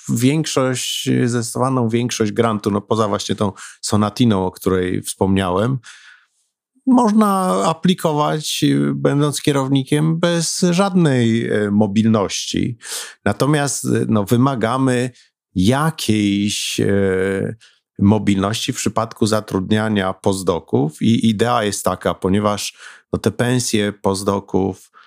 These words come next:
e, no, też są na pewno wyższe niż, e,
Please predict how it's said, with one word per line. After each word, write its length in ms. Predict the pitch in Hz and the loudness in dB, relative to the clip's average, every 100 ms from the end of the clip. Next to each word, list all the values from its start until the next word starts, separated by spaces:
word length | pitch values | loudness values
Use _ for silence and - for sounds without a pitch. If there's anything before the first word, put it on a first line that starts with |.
| _ _ _ | _ _ _
e, 840 | - 90 90 90 87 87 87 90 92 | -4 -2 0 -2 -2 -4 -4 -4 -4
no, 340 | 98 101 90 | -4 -2 -4
też 320 | - 131 - | -2 -4 -2
są 460 | - 98 92 87 104 | -4 -2 0 -2 -2
na 140 | - 90 | -4 -2
pewno 360 | 101 98 90 | -2 0 0
wyższe 540 | 85 101 - - 85 87 | 0 -2 -2 -6 -4 -4
niż, 540 | 87 82 - - - | -4 -6 -6 -8 -4
e, 320 | 90 - 95 | -2 -2 -4